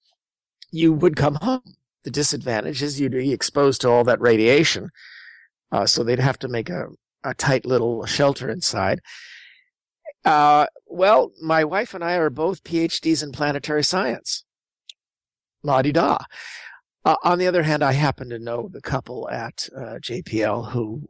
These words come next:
are the perfect choice. Um, Dave and Joy Crisp. They're, um, together they weigh as much as I do, and th-, I've watched them eat. Uh, <laughs> they, <laughs> a, a handful of c-, parched corn would su-, would suffice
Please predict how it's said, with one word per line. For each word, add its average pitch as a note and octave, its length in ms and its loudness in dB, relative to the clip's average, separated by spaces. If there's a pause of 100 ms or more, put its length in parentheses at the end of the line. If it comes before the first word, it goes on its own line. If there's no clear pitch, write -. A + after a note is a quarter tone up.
are B2+ 160 -6
the E3 100 -8
perfect A2+ 340 -2
choice. - 520 -2
Um, A2+ 460 -4 (520)
Dave C3 240 4
and F3+ 120 -6
Joy A2+ 260 0
Crisp. - 560 0
They're, C3+ 500 0
um, A#2+ 380 0 (160)
together E3+ 500 6
they C#3+ 160 -2
weigh C3+ 220 -2
as C3 120 -6
much A#2+ 200 -10
as A#2+ 120 -8
I A#2 220 -4
do, - 460 -10
and C3 360 -8
th-, - 160 -10
I've D#3 200 -2
watched C#3 380 -2
them B2+ 200 -2
eat. B2+ 400 -8 (800)
Uh, G#2+ 460 2 (160)
<laughs> - 120 -18
they, G3+ 300 6 (360)
<laughs> - 40 0 (640)
a, G3 320 8
a G3 40 10
handful G3 600 2
of F3+ 80 -4
c-, - 180 -14
parched E3 460 0
corn D#3 440 -2
would C#3 180 -8
su-, D3+ 240 -10
would C3 240 -10
suffice C3+ 580 -4